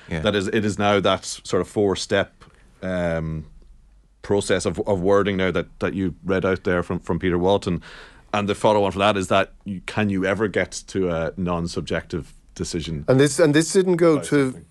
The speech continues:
Speaker 3: V A R. Like, I, again, this is, I, I am stepping on Richard Keys' toes,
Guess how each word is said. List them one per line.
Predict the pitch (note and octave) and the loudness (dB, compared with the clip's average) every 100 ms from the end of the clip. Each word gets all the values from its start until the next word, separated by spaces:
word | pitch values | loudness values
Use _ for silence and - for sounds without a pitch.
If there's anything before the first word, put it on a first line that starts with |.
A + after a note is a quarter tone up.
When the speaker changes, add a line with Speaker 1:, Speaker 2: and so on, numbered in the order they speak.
| _ - | _ -4
Speaker 3:
V | C3 C3 B2+ | 2 4 6
A | B2+ | 4
R. | B2+ | 4
Like, | B2 A#2+ | 2 4
I, | |
again, | B2+ B2+ B2 A#2+ | 4 4 4 2
this | A2+ A2 | 2 2
is, | B2 G#2 A#2 | 0 0 0
I, | A2 | 0
I | G#2 A2 G#2+ G2+ | 0 0 2 4
am | G#2+ G2+ | 2 0
stepping | - G#2+ G2 G2+ | -2 0 0 0
on | F#2+ F#2+ F2+ - - | 0 0 -2 -6 -8
Richard | G2+ - | -8 -8
Keys' | - F#2+ F2+ F#2+ | -2 -2 -2 -6
toes, | - A#2+ A#2 G#2+ G2 | 2 4 6 4 -2